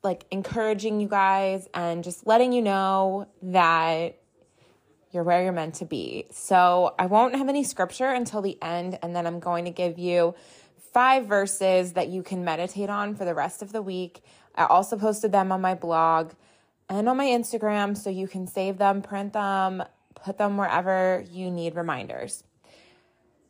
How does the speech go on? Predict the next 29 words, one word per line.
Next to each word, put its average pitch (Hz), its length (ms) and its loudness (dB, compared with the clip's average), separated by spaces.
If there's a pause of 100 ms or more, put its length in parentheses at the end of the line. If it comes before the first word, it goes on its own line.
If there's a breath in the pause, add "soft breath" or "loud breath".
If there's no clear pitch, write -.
(280)
So 226 520 4
I 214 100 0
listened 359 500 0 (100)
to 254 400 2
a 190 80 4
podcast 196 800 -2 (640 loud breath)
the 208 180 2
other 202 380 2 (360)
week. 175 560 -4
I 170 80 4
don't 170 120 2
know. 156 220 0
It 214 100 4
was 240 160 2
probably, 233 300 2
like, 214 200 -2
six 190 260 -2
months 160 280 -4
ago 160 180 2
at 170 100 0
this 170 200 -6
point, 151 260 -10
but 175 100 -2
everything 180 400 0
feels 170 280 0
like 156 180 -2
the 165 160 -2
other 156 220 0
week. 143 340 -10